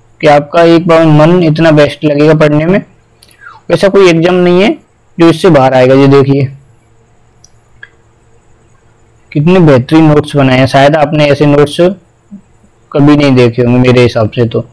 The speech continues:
बायोलॉजी के इतने deeply notes हैं, ये देखिए इतना ऐसा बेहतरीन diagram कहीं देखा होगा?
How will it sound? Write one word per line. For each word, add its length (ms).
बायोलॉजी 500
के 100
इतने 220
deeply 400
notes 420
हैं, 180
ये 40
देखिए 400
इतना 160
ऐसा 400
बेहतरीन 440
diagram 340
कहीं 180
देखा 240
होगा? 260